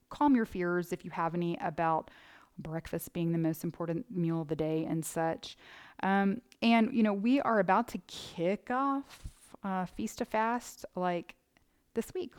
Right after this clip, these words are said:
like, tomorrow or today when this podcast comes out. So, um, jump in with us, jump in right now. Or if you already missed it, join us on the next round. I would absolutely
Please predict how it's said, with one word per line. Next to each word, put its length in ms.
like, 180
tomorrow 500
or 260
today 340
when 120
this 120
podcast 480
comes 220
out. 240
So, 260
um, 180
jump 280
in 160
with 160
us, 240
jump 260
in 160
right 220
now. 480
Or 440
if 160
you 60
already 140
missed 240
it, 100
join 240
us 140
on 80
the 60
next 280
round. 280
I 100
would 140
absolutely 840